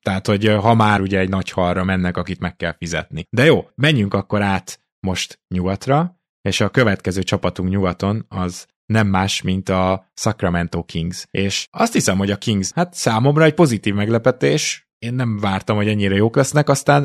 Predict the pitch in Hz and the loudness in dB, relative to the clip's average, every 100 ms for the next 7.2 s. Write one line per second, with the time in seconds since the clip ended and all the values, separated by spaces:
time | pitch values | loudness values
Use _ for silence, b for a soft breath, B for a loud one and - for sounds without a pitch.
0 | 117 156 160 120 104 - 98 110 107 98 | 2 4 4 4 0 0 2 4 4 4
1 | 98 - 110 95 - 120 143 127 95 104 | 2 0 0 0 -2 2 4 4 2 2
2 | 113 110 - 101 95 92 95 98 90 85 | 0 -2 -2 -4 0 0 0 0 0 -4
3 | - - - 117 143 113 101 107 107 107 | -10 -6 0 2 4 4 2 0 0 -2
4 | - 98 92 98 101 101 92 98 101 110 | 0 0 2 2 2 0 0 0 4 4
5 | 107 110 104 107 85 85 - - 143 170 | 4 2 2 2 2 -2 -6 0 4 4
6 | 160 165 156 151 151 156 156 151 113 - | 6 4 6 4 4 4 4 2 -2 -6
7 | - - | -16 -16